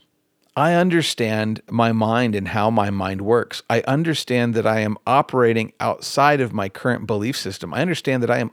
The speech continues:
upgrading my belief system and that it's my conditioning that's holding me back and causing this fear. And I proceed forward anyways. I wanna read a chapter, just a couple of pages from a little book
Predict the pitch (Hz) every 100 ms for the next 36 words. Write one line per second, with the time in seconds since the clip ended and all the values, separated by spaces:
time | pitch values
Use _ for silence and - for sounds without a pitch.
0 | _ 123 - 131 127 120 113 110 101 107
1 | 101 139 - 196 - 226 226 226 - -
2 | - - 131 135 131 123 - 123 - 123
3 | 113 165 - 131 110 107 107 - 120 120
4 | 113 107 98 113 156 113 98 110 98 104
5 | 107 104 - - 190 113 78 - - -
6 | - 135 139 - 151 160 156 - 156 185
7 | 175 - 156 175 135 101 101 135 - _
8 | _ _ _ - 156 180 170 135 98 80
9 | 50 - - - _ _ 117 110 107 107
10 | 104 95 - 95 - 98 92 - 113 95
11 | 92 - 113 98 95 - 113 107 - 107
12 | 95 92 - 104 98 - 98 104 127 147
13 | 104 92 -